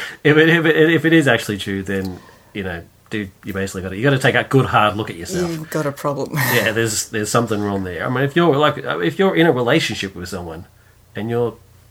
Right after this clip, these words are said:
Speaker 1: sexting back and forth, that's totally fine. The privacy of your own relationship, that's cool. Don't just start sending them to, you know, willy-nilly. And, uh, sort of on the, in a sort of similar vein of, uh, of, you know, sort of sexual harassment and stuff, uh, because that's what sending unsolicited pic-,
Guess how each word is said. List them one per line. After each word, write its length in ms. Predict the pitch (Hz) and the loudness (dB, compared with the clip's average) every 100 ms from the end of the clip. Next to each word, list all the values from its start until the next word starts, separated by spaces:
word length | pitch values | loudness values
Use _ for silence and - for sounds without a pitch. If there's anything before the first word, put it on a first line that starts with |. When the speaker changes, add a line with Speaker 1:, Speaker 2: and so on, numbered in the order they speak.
| _ - | _ -12
Speaker 1:
sexting 440 | 104 101 - 98 | -10 -8 -8 -6
back 180 | 98 95 | -6 -8
and 120 | 90 | -12
forth, 300 | - 98 - | -10 -12 -10
that's 220 | - - | -12 -12
totally 300 | - - 147 | -8 -4 -4
fine. 340 | 143 139 117 95 | -2 -2 -2 -4
The 60 | |
privacy 500 | 95 127 131 131 120 | 0 2 2 0 -6
of 60 | 107 | -4
your 120 | 113 | -2
own 120 | 113 | -2
relationship, 500 | 104 104 98 90 92 | -4 -6 -8 -12 -10
that's 180 | 92 90 | -10 -8
cool. 320 | - 95 87 - - - - | -8 -8 -10 -16 -20 -18 -8
Don't 120 | 160 | -8
just 140 | 117 - | -6 -6
start 240 | 101 82 | -6 -6
sending 280 | - 92 92 | -8 -8 -8
them 120 | 92 | -10
to, 100 | - - | -14 -14
you 80 | 113 | -10
know, 160 | 90 90 - - | -10 -10 -14 -8
willy-nilly. 520 | 110 104 104 117 120 - _ _ _ - - - - - - | -4 -2 0 -2 -4 -10 _ _ _ -20 -18 -16 -16 -8 2
And, 220 | 175 175 | 4 6
uh, 100 | 190 | 4
sort 140 | 240 202 | 6 6
of 80 | |
on 140 | 208 208 | 6 4
the, 160 | 170 | 6
in 100 | 202 | 4
a 80 | 175 | 4
sort 180 | 143 156 | 4 2
of 60 | 139 | 2
similar 340 | 147 135 123 | 2 4 2
vein 300 | 123 123 113 | 4 4 2
of, 200 | 107 98 | 0 -4
uh, 40 | |
of, 340 | 101 104 104 101 | -4 -4 -6 -6
you 80 | 95 | -6
know, 160 | 98 - | -6 -8
sort 180 | - 95 | -10 -10
of 120 | - | -8
sexual 320 | 101 - 90 | -8 -6 -6
harassment 440 | 98 95 - 95 | -6 -6 -6 -8
and 100 | 92 | -8
stuff, 320 | 92 98 98 - - - - - | -6 -8 -8 -12 -20 -20 -20 -12
uh, 400 | 104 95 90 90 - | -8 -6 -6 -10 -14
because 180 | - 92 | -10 -10
that's 200 | 87 - | -10 -10
what 240 | 92 - - | -12 -14 -20
sending 360 | - 90 87 90 | -14 -12 -10 -12
unsolicited 500 | 85 - 85 - - | -12 -12 -12 -14 -16
pic-, 240 | - - | -18 -20